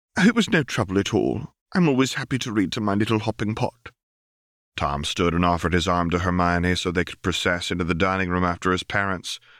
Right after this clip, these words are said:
Once the gentlemen had drawn the ladies' chairs and all had sat down and begun their soup,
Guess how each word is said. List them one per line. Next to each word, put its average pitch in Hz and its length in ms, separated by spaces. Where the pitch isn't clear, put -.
Once 80 260
the 90 100
gentlemen 87 440
had 80 180
drawn 87 320
the 87 80
ladies' 87 340
chairs 95 640
and 87 140
all 87 220
had 87 120
sat 87 380
down 90 240
and 85 80
begun 90 260
their 90 140
soup, - 440